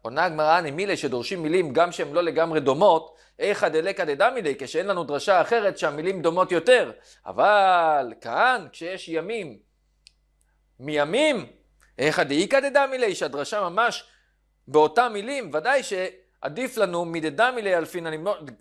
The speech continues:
את הגזירה שווה מהמילה היותר דומה, ימים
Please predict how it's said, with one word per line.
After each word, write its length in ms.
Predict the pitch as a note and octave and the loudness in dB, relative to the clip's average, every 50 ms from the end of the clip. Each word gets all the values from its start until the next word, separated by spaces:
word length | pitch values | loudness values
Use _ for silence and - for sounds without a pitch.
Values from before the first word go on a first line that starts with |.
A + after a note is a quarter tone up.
| _ - | _ -14
את 120 | C3 - C#3+ C3+ | -8 -2 -2 0
הגזירה 640 | C3 C3 - - B2 A#2+ A#2+ A#2+ C#3+ C#3 F3 F#3 | 0 0 -4 -6 -14 -14 -6 -4 -2 2 2 0
שווה 360 | F3+ - G3 F#3+ A#3+ A#3+ A3 G3+ | 2 0 0 4 4 4 4 2
מהמילה 380 | F3 F3 E3 D#3+ F3+ G3+ G#3 | 0 -4 -6 -4 0 2 2
היותר 360 | G3+ F#3+ F#3 E3+ - G#3+ G#3 | 2 2 0 -2 -2 -2 -4
דומה, 340 | G3+ F3 G#3 G3 F#3 F#3 F3 - - _ _ _ _ _ _ _ _ _ | -2 -2 -2 -2 0 -2 -2 -2 -8 _ _ _ _ _ _ _ _ _
ימים 480 | A2+ C3+ D#3 F3+ A3+ C4+ C4 A#3+ G#3+ | 0 0 2 2 2 2 0 0 0